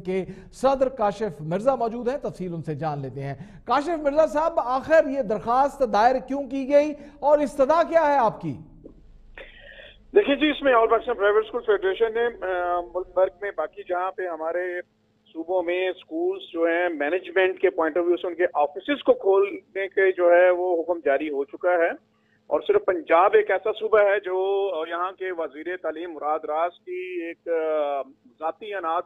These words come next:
Speaker 2: की वजह से अभी तक वो offices नहीं खुल पाए, और offices ना खुलने की वजह से मार्च और अप्रैल दो माह के जो हमारे असातिज़ा हैं उनकी तनख्वाहें जो हैं वो pending पड़ी हुई हैं।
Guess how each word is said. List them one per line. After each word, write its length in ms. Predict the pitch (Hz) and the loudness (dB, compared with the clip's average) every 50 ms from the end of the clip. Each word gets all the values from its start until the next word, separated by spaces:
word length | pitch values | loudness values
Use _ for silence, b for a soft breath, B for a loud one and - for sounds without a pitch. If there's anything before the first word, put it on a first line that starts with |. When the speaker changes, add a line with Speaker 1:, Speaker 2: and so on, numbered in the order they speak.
| _ - | _ -12
Speaker 2:
की 100 | 185 170 | -8 -6
वजह 260 | 165 156 165 170 170 | -4 -4 -2 -4 -6
से 180 | - - 175 | -6 -6 -6
अभी 140 | 165 165 170 | -6 -6 -6
तक 160 | - 175 170 - _ _ | -8 -8 -10 -10 _ _
वो 160 | 160 165 175 180 185 - _ _ _ _ _ _ _ _ _ | -10 -8 -6 -6 -8 -10 _ _ _ _ _ _ _ _ _
offices 540 | - 156 160 - 208 202 - 226 202 170 165 151 | -4 -4 -4 -4 -6 -8 -8 -10 -12 -12 -10 -8
नहीं 160 | 147 185 226 | -6 -4 -4
खुल 220 | 233 - 233 226 220 - | -2 -2 -2 -2 0 2
पाए, 240 | 208 202 208 214 214 | 2 4 4 4 2
और 280 | - 185 185 190 190 - - | 0 -2 -2 -2 -4 -4 -4
offices 420 | 165 160 - - 190 - 233 202 170 165 165 | -4 -4 -4 -8 -14 -12 -14 -14 -12 -6 -4
ना 120 | 170 202 - - | -4 -4 -4 -4
खुलने 300 | - 233 220 220 220 220 | -6 -6 -6 -6 -8 -8
की 140 | 214 220 214 | -8 -10 -6
वजह 300 | 180 175 185 190 196 202 196 | -4 -2 0 0 0 0 0
से 160 | - 214 208 180 | -2 -4 -4 -4
मार्च 500 | 165 151 151 165 175 190 208 214 - _ _ - | -6 -6 -4 -2 0 -2 -2 -4 -6 _ _ -8
और 240 | 180 185 190 185 - 170 | -6 -6 -6 -4 -4 -4
अप्रैल 380 | 170 170 _ 190 185 185 185 170 | -4 -4 _ -4 -6 -6 -6 -8
दो 180 | 170 175 202 202 202 | -8 -8 -8 -8 -8
माह 140 | 185 185 185 | -10 -10 -10
के 280 | _ - 190 190 190 190 _ _ _ _ _ _ _ _ _ 170 | _ -6 -4 -4 -4 -6 _ _ _ _ _ _ _ _ _ -6
जो 160 | 180 196 190 | -4 -4 -4
हमारे 480 | 165 165 156 170 170 175 180 196 196 | -4 -6 -6 -4 -4 -4 -4 -4 -6
असातिज़ा 640 | 214 - 175 - - 190 180 185 - _ 208 240 240 220 | -6 -8 -12 -8 -6 -4 -4 -4 -6 _ -4 -4 -2 -2
हैं 240 | 202 196 202 202 202 - - 196 | -4 -6 -8 -8 -10 -10 -10 -12
उनकी 300 | 208 208 180 - 208 208 - - | -12 -12 -12 -14 -14 -12 -10 -8
तनख्वाहें 500 | 165 156 151 - - 180 196 214 220 220 | -8 -8 -6 -2 0 2 2 2 2 0
जो 160 | 175 185 180 180 | 0 0 0 2
हैं 240 | 180 185 185 185 185 180 170 127 127 127 | 2 2 2 2 2 0 -2 -6 -4 2
वो 160 | 147 202 226 233 233 226 226 - | 6 8 8 8 8 6 4 0
pending 340 | 175 175 180 190 208 202 - 185 | -4 -6 -6 -8 -12 -8 -6 -6
पड़ी 140 | 180 180 | -6 -6
हुई 200 | 190 185 185 180 | -6 -8 -10 -10
हैं। 220 | 185 185 190 190 | -10 -8 -6 -6